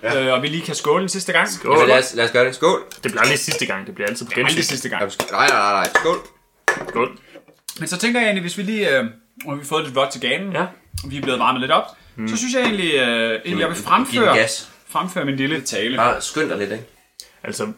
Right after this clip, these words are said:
Speaker 3: hvis det er, at du er afstress, så må du faktisk godt slikke på en af mine frøer. Bare du ikke tager, tager Lis. Hun er, hun er min egen.
Speaker 4: Jeg springer lige, <laughs> lige over der, Storm.
Speaker 3: Okay.
Speaker 2: Ja,
Speaker 1: Jeg tror, jeg tror, jeg sådan slikker på frø.
Speaker 3: Det, det finder du aldrig ud af.
Speaker 1: Det lyder sgu virkelig ikke sundt, det der, jeg tænker.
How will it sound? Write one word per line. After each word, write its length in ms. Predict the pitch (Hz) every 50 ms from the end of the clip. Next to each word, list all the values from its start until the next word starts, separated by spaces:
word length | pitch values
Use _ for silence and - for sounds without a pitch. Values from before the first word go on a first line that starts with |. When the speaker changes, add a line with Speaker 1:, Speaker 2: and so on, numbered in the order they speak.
| _
Speaker 3:
hvis 160 | - - 98
det 100 | - - 117
er, 40 | 120
at 40 | 113
du 40 | 113
er 40 |
afstress, 420 | 104 110 107 107 - 117 107 104 -
så 100 | - 107
må 80 | 104
du 60 | 101 98
faktisk 200 | 104 104 95 -
godt 120 | 107 104
slikke 220 | - 117 110 -
på 60 | - 113
en 60 | 104
af 60 | 104
mine 120 | 107 101
frøer. 260 | - - 113 104 - - - _ _ _ _ - _ _ _ -
Bare 120 | 110 110
du 60 | 107
ikke 120 | 110 98 -
tager, 340 | - 120 104 95 98 95
tager 220 | - - 113 104 101
Lis. 300 | 101 107 - - - - - _ _ _ _ -
Hun 100 | 196 -
er, 60 | -
hun 140 | - 113 117
er 40 | 120
min 140 | 117 104
egen. 320 | 104 101 101 104 104 107 107 - _ _ _ _
Speaker 4:
Jeg 80 | - 117
springer 280 | - - - 107 107 107
lige, 220 | 107 110 120 117 - - - - -
<laughs> 120 | 175 - -
lige 240 | 104 113 131 131 120
over 200 | 113 110 107 104
der, 180 | 110 107 107
Storm. 340 | 104 - 110 104 101 98 98 - _ _ _ _ -
Speaker 3:
Okay. 260 | 117 113 101 - 95 92 - -
Speaker 2:
Ja, 60 | - - -
Speaker 1:
Jeg 100 | 101 101
tror, 120 | - - 147 - - - - - - -
jeg 80 | -
tror, 180 | - - - -
jeg 80 | - - - -
sådan 140 | - - 90
slikker 280 | - 90 92 92 101 104
på 80 | - - -
frø. 100 | - 95 98 - - - - - - - 330 - - - - - - - - - 254 226
Speaker 3:
Det, 240 | 127 127 117 110 -
det 80 | -
finder 220 | - - - 160 -
du 120 | 113 117
aldrig 280 | 107 110 123 123 135 131
ud 120 | 131 131
af. 300 | 120 110 107 - - - _ _ _ _ _ _ _ _ _ _ _ _ _ -
Speaker 1:
Det 100 | 87 85
lyder 140 | 95 98 98
sgu 180 | 90 - -
virkelig 240 | 87 101 104 98 98
ikke 120 | 98 87 -
sundt, 280 | - 101 101 95 92
det 100 | 98 95
der, 400 | 95 95 95 98 95 92 87 82
jeg 180 | 82 82 80 78
tænker. 320 | - - 92 90 90 90